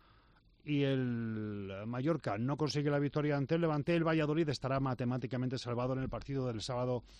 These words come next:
ante el Fútbol Club Barcelona, un Barcelona que juega hoy a las diez ante el Español, al que puede mandar matemáticamente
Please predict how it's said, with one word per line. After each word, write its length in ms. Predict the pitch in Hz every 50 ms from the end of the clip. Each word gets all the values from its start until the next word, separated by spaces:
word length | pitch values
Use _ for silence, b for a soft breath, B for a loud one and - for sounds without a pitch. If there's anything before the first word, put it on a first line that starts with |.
| B B B B B -
ante 500 | 147 156 165 - 175 170 175 127 139 139
el 100 | 131 117
Fútbol 380 | - - 170 135 143 131 120
Club 160 | - 156 147
Barcelona, 500 | 139 139 113 - 131 139 156 170 180 170
un 140 | 117 151 151
Barcelona 360 | 147 127 - 131 139 151 151
que 120 | 117 - -
juega 260 | - 147 156 151 143
hoy 220 | 98 143 156 160
a 40 | 156
las 160 | 131 120 110
diez 160 | 113 165 165 147
ante 260 | 160 160 160 - 147 127
el 80 | 131
Español, 460 | 160 160 - - 131 131 139 143 143
al 80 | 131 113
que 100 | 110 104
puede 220 | - 139 143 135
mandar 260 | 120 113 113 127 123 123
matemáticamente 760 | 113 107 110 117 123 110 110 113 104 113 113 104 - 113 104